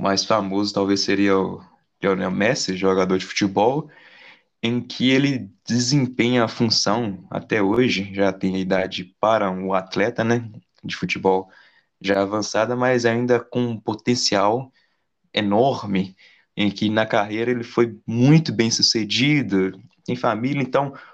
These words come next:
uma pessoa que consegue desenvolver. Então, no caso,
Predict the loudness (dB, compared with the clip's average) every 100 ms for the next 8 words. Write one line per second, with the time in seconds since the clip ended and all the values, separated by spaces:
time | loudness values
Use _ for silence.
0 | -4 0 2 2 0 -6 -6 -2 0 0
1 | -2 -8 -6 -2 0 0 2 0 0 0
2 | 0 -2 -2 0 2 2 2 2